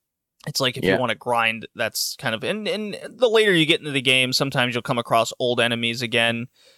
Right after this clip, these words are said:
Speaker 1: that you need to bust out the old partner. Uh, the, so that, that's, that's a real cool aspect of the game as well. The, the, the part I also like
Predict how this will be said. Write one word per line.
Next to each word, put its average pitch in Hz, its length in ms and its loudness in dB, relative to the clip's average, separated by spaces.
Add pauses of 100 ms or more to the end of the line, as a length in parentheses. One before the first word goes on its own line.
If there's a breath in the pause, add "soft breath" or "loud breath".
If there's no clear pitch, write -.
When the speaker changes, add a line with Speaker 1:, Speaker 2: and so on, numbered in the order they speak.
(120)
Speaker 1:
that 110 180 0 (240)
you 123 100 -4
need 117 140 0
to 120 60 -2
bust 117 240 2
out 113 140 2
the 110 100 -2
old 101 140 -6
partner. 147 440 -2 (840 loud breath)
Uh, 92 240 -8 (420)
the, 120 680 0 (1300)
so 160 160 0
that, 160 220 2
that's, 175 260 2
that's 165 300 2
a 147 40 -2
real 135 180 0
cool 123 220 2
aspect 110 520 0 (120)
of 120 60 -8
the 113 80 -6
game 107 260 -4
as 104 140 -10
well. 104 500 -4 (520)
The, 127 340 0
the, 113 160 -4 (220)
the - 120 -6
part 127 380 0 (640)
I 139 120 4
also 127 360 4
like 92 420 -6